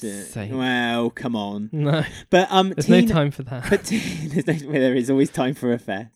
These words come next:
Speaker 2: Dylan married?
Speaker 1: We don't know
Speaker 2: We
Speaker 1: what
Speaker 2: don't know, do we? We don't
Speaker 1: boxes.
Speaker 2: know the
Speaker 1: I
Speaker 2: back,
Speaker 1: doubt
Speaker 2: the box
Speaker 1: it.
Speaker 2: situation. Tina also, i-, if you noted, got pro-, progressively colder.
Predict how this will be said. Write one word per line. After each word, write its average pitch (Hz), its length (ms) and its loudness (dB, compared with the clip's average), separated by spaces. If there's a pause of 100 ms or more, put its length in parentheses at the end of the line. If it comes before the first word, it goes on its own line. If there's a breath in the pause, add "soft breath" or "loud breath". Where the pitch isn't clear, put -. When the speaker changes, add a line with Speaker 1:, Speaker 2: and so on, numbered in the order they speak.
Speaker 2:
Dylan 214 400 2
married? 269 480 -6 (400)
Speaker 1:
We 127 80 -6
don't - 180 -12
know 101 80 -12
Speaker 2:
We 104 100 -6
Speaker 1:
what - 80 -10
Speaker 2:
don't 71 100 -14
know, 71 140 -18
do - 100 -6
we? 82 60 -4
We 90 80 -10
don't 110 160 -2
Speaker 1:
boxes. - 100 -8
Speaker 2:
know 95 60 -6
the - 120 -10
Speaker 1:
I 135 60 -2
Speaker 2:
back, 139 60 -2
Speaker 1:
doubt 113 240 0
Speaker 2:
the - 60 -16
box - 260 -4
Speaker 1:
it. 139 80 -8
Speaker 2:
situation. 135 300 -6 (100)
Tina 226 640 0
also, 139 680 0
i-, - 100 -16 (160)
if 151 140 -8
you 147 60 -8
noted, 135 560 -6 (320)
got - 320 -2
pro-, 160 100 -4 (200)
progressively 151 560 -6
colder. 170 760 -10